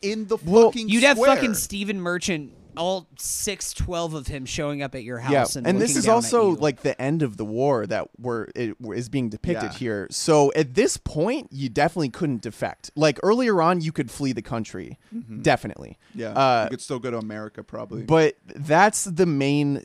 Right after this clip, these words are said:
Speaker 2: difference, in my opinion. That's why th-, this movie is in a whole different scenario, where it's like, yeah,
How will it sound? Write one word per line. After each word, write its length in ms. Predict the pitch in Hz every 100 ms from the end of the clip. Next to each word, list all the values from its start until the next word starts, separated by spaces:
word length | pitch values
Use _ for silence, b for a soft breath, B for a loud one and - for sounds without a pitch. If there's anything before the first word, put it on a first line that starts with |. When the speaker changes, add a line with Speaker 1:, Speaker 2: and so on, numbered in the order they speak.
| 110
Speaker 2:
difference, 540 | 123 - 123 104 -
in 100 | 113
my 140 | 104
opinion. 420 | 98 - 107 101 101
That's 260 | 139 202
why 180 | 226 220
th-, 120 | 175
this 240 | 143 160 151
movie 320 | 165 165 143
is 220 | 123 120
in 160 | 127 127
a 80 |
whole 240 | 117 147 147
different 360 | 143 139 127
scenario, 560 | - 113 120 131 110 92
where 220 | 87 240
it's 140 | 113 135
like, 160 | 117
yeah, 380 | 117 180 220 156